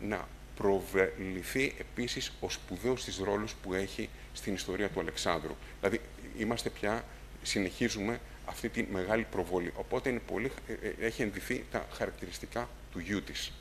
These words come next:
Και φυσικά αρχίζουμε και αντιλαμβανόμαστε, ας πούμε, το ρόλο που μπορεί να έχει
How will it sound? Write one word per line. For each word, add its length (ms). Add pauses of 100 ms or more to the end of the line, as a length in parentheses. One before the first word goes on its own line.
(360)
Και 100
φυσικά 540 (340)
αρχίζουμε 420
και 160 (140)
αντιλαμβανόμαστε, 960
ας 100
πούμε, 240
το 180
ρόλο 280
που 160
μπορεί 240
να 120
έχει 560